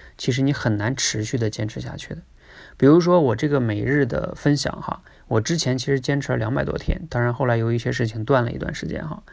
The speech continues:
我最近呢又重启起来了。我其实之前一直能坚持下来的原因呢，其实就在于我想明白了这个场景，因为我就是要给想要提升口才的人，他们的用户需求有了吧，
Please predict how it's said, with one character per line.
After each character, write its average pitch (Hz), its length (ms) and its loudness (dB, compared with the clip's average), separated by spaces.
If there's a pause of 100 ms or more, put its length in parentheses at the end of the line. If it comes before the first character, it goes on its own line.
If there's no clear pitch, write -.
(260)
我 117 80 0
最 123 160 4
近 127 140 4
呢 120 80 4
又 120 100 0
重 117 260 -2
启 123 160 -6
起 147 140 -8
来 170 140 -6
了。 185 100 -12 (460)
我 131 100 4
其 - 80 0
实 226 140 2
之 240 120 -2
前 196 240 0
一 220 40 0
直 190 120 0
能 175 160 2
坚 180 160 4
持 156 80 2
下 143 140 0
来 135 80 2
的 127 100 2
原 120 200 2
因 127 120 0
呢， 127 200 0
其 123 160 -8
实 123 100 -2
就 127 100 2
在 127 200 2
于 107 260 0 (300)
我 131 160 4
想 107 260 -2
明 104 160 -2
白 107 60 -2
了 113 100 0
这 117 80 0
个 113 100 0
场 120 380 -2
景， 131 180 -4 (360)
因 151 80 2
为 - 0 -
我 120 200 4
就 165 140 2
是 156 100 2
要 143 140 6
给 - 260 -4 (280)
想 - 220 -2
要 117 120 4
提 143 160 -2
升 165 200 2
口 - 300 -2
才 - 220 -6
的 135 140 2
人， - 220 -4 (160)
他 - 140 -2
们 113 100 2
的 117 280 -2
用 139 200 4
户 127 180 4
需 131 140 -2
求 123 140 0
有 113 160 2
了 107 80 -2
吧， 110 200 0